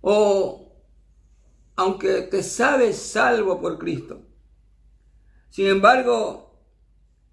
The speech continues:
sigues como antes, con dudas y temores. Al oír estas preguntas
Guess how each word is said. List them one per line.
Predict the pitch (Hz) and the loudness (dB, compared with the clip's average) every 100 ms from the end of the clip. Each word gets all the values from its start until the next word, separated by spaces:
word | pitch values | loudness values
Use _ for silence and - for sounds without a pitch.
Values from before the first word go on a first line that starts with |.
| _ | _
sigues | - 233 240 | -10 -2 0
como | 220 240 233 220 | 0 -2 0 0
antes, | 262 285 - 196 156 - - - _ _ _ _ _ _ _ _ _ | 0 -2 -4 -4 -4 -10 -18 -20 _ _ _ _ _ _ _ _ _
con | - 185 185 | -6 -4 -2
dudas | 233 247 226 | 0 4 4
y | 208 | 2
temores. | 202 190 226 269 247 - - _ _ _ _ _ _ _ _ _ _ _ _ _ _ _ _ _ _ _ _ _ _ - - - - - _ - - - - - - - _ _ - - | 0 0 2 2 0 -6 -18 _ _ _ _ _ _ _ _ _ _ _ _ _ _ _ _ _ _ _ _ _ _ -20 -20 -20 -20 -20 _ -20 -20 -20 -20 -20 -20 -20 _ _ -20 -10
Al | - 233 | 2 4
oír | 262 302 | 6 2
estas | 262 220 185 | -2 0 -2
preguntas | - 180 165 180 170 165 160 - - - | 0 -2 0 -4 -6 -6 -6 -8 -18 -20